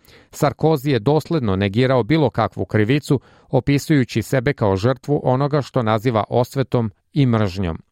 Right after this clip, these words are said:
Tajfun Fung Vong pogodio je sever Filipina,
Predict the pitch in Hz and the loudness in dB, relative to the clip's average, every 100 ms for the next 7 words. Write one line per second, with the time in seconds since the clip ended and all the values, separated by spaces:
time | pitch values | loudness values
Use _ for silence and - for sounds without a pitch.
0 | _ _ _ _ _ _ _ _ _ _ | _ _ _ _ _ _ _ _ _ _
1 | _ - 131 127 - 131 - - 170 131 | _ -2 0 0 0 -2 -2 2 2 2
2 | 110 101 139 156 180 - 117 120 117 101 | -2 0 0 2 -2 0 2 2 2 0
3 | - 120 110 - 120 117 - 147 104 | 0 0 0 0 0 2 2 0 -2